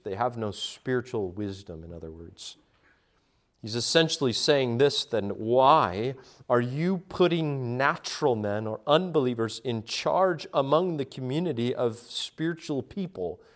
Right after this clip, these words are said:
who will one day rule over spiritual beings, powers, and authorities?" It makes no sense. That would be like appointing as the referee for a basketball game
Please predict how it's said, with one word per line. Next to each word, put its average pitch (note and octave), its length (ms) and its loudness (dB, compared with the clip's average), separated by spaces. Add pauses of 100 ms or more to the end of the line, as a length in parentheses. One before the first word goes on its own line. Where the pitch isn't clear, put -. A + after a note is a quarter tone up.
(400)
who E3 180 -2
will C#3+ 400 6
one F3 340 4
day F3 240 2
rule D3+ 480 4
over C#3 240 4
spiritual D#3+ 720 -6
beings, C#3+ 720 -2
powers, C#3 540 0
and B2 120 -4
authorities?" A2 720 -6
It C#3 240 -6
makes - 420 -10
no B2+ 220 -14
sense. - 720 -16 (1800)
That - 160 0
would E3 220 2
be C#3+ 160 8
like B2+ 440 8 (520)
appointing D#3 840 4
as B2+ 280 4
the A#2 200 4
referee C3 600 2
for B2 240 -2
a G2+ 80 4
basketball G2 920 0
game G2 420 -2